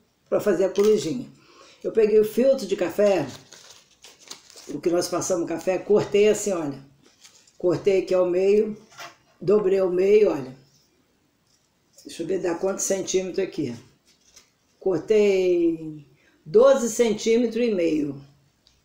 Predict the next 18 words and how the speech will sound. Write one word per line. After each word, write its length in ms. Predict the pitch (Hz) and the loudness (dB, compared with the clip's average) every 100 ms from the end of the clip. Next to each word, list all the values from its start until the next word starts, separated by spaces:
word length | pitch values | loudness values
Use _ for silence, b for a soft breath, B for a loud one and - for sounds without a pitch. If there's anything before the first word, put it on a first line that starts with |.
| _ - | _ -10
Tá 100 | 165 | -4
vendo? 300 | 196 180 160 | -2 -2 2
Doze 300 | 202 233 214 | 4 4 2
centímetros 640 | 214 214 - 208 208 202 | -4 -4 0 0 0 0
e 40 | |
meio 340 | 196 196 196 180 | 0 2 2 0
de 320 | 175 196 185 | 0 2 2
comprimento 600 | 175 185 190 185 185 185 | 0 -4 -2 -2 -4 -4
aqui 200 | 196 190 | -2 -2
na 120 | 196 | -2
pontinha 640 | 190 196 196 - 190 214 | -2 0 0 -2 -2 -2
aqui. 380 | 214 175 147 - _ _ _ _ _ _ - | -4 -4 -4 -6 _ _ _ _ _ _ -16
Da 200 | 147 170 | -8 -6
pontinha 560 | 170 180 165 196 208 202 | -2 -2 -2 -2 -2 -2
até 260 | - 196 | -2 0
aqui. 400 | 208 208 139 127 - _ _ _ b b b b | 0 -4 -10 -10 -18 _ _ _ b b b b
E 140 | 180 185 | -2 -2
mais, 720 | 190 202 214 233 - - | -2 -2 -4 -6 -10 -18